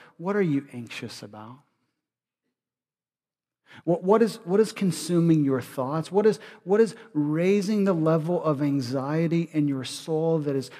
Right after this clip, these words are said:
causing you to, to walk around with a weight or a burden that you can't seem to shake?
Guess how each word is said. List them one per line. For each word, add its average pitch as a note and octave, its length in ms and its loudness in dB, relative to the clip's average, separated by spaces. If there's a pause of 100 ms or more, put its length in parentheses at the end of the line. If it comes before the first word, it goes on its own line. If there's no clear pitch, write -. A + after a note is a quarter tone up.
(140)
causing F3 500 -2
you E3+ 120 2
to, - 180 -8 (240)
to - 80 -4
walk D3+ 380 -2
around D3 320 0
with C#3 160 -2
a C3+ 80 -4
weight D3 400 4
or B2+ 100 -6
a B2+ 80 -4
burden C3+ 680 2 (220)
that C3+ 160 -4
you D#3 240 0
can't D3+ 460 -6
seem C3+ 460 -8 (380)
to - 100 -20
shake? - 640 -12